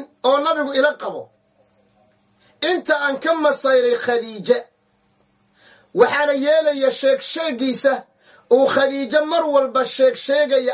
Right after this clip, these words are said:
ayaa badnayd." Waxaa badnayd ammaanta uu ammaanayo. Xalaqa gooni ah baan ka dhigi doonaa. Ammaanta, biidhnillahi tabaaraka wa tacaala. Qiimaha labada qof, inuu mid walba mid kale ammaano.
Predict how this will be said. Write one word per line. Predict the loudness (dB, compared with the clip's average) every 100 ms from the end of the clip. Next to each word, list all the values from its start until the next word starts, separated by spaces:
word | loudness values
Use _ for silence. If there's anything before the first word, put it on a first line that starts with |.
| -2
ayaa | -2 -2 -4
badnayd." | -8 -10 -12 -12 _ _ _ _ _ _ _ -20 -8
Waxaa | 2 2 4 0 2
badnayd | 0 2 0 0
ammaanta | -4 -2 -2 -2 -4 0 0
uu | 0
ammaanayo. | -2 0 0 0 -2 -6
Xalaqa | -4 -2 -2 -4 2
gooni | 2 2
ah | 0
baan | -2 -2
ka | -4
dhigi | -6 -4
doonaa. | 0 0 -2 -8 -18 -10 -4
Ammaanta, | -4 0 0 0 -4 -12 _
biidhnillahi | -8 -4 0 0 0
tabaaraka | 0 0 -2 -2
wa | -2
tacaala. | -2 -4 -6 -10 _ _ _ _ _ _ _ _ _ _ _ _ -4
Qiimaha | -2 0 -2 0 -2
labada | 0 0 0
qof, | -4 -10 _ _ _ _ _ -6
inuu | -2 0 0
mid | 0 0
walba | 0 0 -2
mid | -4 -2
kale | -2 0 -2
ammaano. | -2 0 -2 -2